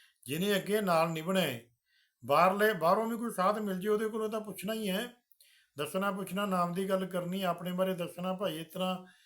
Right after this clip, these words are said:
ਖੋਜ ਕਰਨੀ, ਗੁਰਬਾਣੀ ਨੂੰ ਪੜ੍ਹਨਾ, ਸੁਣਨਾ, ਅਰਥਾਉਣਾ, ਬਾਹਰੋਂ ਤਾਂ ਇਹੀ ਸੇਵਾ ਹੈ। ਅੰਦਰ ਫਿਰ ਆਪਣੇ ਆਤਮਾ ਰਾਮ ਜਿਹੜਾ ਸਾਧ ਏ, ਉਹਦੀ ਜਦੋਂ ਜਾਣਕਾਰੀ ਗੁਰਬਾਣੀ ਤੋਂ, ਉਹਦੇ ਨਾਲ ਪਰਚਾ ਕੇ ਦੇਖ ਕੇ, ਗੁਰਬਾਣੀ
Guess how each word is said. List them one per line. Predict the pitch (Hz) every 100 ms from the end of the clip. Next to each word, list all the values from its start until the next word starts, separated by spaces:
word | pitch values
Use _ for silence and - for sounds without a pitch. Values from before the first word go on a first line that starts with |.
| _ _
ਖੋਜ | - 151 190
ਕਰਨੀ, | 185 175 180
ਗੁਰਬਾਣੀ | 170 160 156 156
ਨੂੰ | 175 180
ਪੜ੍ਹਨਾ, | 170 175 180 180
ਸੁਣਨਾ, | 165 156 170 185
ਅਰਥਾਉਣਾ, | 165 - 139 151 175 185 - _ _ _ _ _ _ _ _ _ 123
ਬਾਹਰੋਂ | 143 196
ਤਾਂ | 214
ਇਹੀ | 214 208 214
ਸੇਵਾ | 202 208 226
ਹੈ। | 254 - _ _ _ _ _ _ _ -
ਅੰਦਰ | 165 202 247
ਫਿਰ | 254
ਆਪਣੇ | 220 202 208
ਆਤਮਾ | 185 180 190
ਰਾਮ | 196 190
ਜਿਹੜਾ | 185 185 175
ਸਾਧ | 151 160 185
ਏ, | 165 127 - - _ _ _
ਉਹਦੀ | 147 165 180
ਜਦੋਂ | 175 180 170
ਜਾਣਕਾਰੀ | 156 147 143 160 160
ਗੁਰਬਾਣੀ | 147 143 139 147
ਤੋਂ, | 151 156
ਉਹਦੇ | 156 147
ਨਾਲ | 156 151 151
ਪਰਚਾ | 143 127 139 131
ਕੇ | - 151
ਦੇਖ | 127 131 131 -
ਕੇ, | 151 127 107 - _ _ _ _ _ _
ਗੁਰਬਾਣੀ | 123 127 143 147 165 180